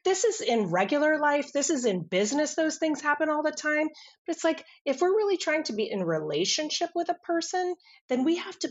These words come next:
be a little more authentic and we have to take a layer down. And I did write about this, and I know you're a fan of Jenna Kutcher as well, but I read her book, I guess it was last year or the year before, whenever it came out,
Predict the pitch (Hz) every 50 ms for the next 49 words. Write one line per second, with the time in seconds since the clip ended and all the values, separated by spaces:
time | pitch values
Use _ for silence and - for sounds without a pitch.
0 | - - 233 233 247 254 - 208 196 190 196 202 196 196 190 190 175 - - 170
1 | 175 175 - - 180 190 180 175 165 160 160 - 190 190 196 226 254 277 285 277
2 | - 214 190 - _ - - - - 214 196 - 202 185 175 185 180 180 165 160
3 | 160 151 156 135 135 147 151 175 202 247 262 262 - - - - - _ - 214
4 | 214 208 196 196 190 190 185 - 214 208 202 - 277 320 320 311 269 311 339 311
5 | 233 190 180 175 196 185 185 196 185 185 190 196 202 220 226 233 233 233 - 220
6 | 196 196 196 190 185 - 190 185 185 180 - 208 202 202 - 190 175 180 180 185
7 | 220 247 233 190 165 208 190 - - - - - _ - 202 202 185 226 247 302
8 | 302 - 247 202 170 165 - 240 285 269 202 - - - - _ _ - - 185
9 | - 254 - 226 208 190 202 196 190 202 - - - 208 202 185 180 180 190 185
10 | 180 180 - 214 180 180 170 175 180 185 185 208 - - - 196 180 175 180 185
11 | 175 165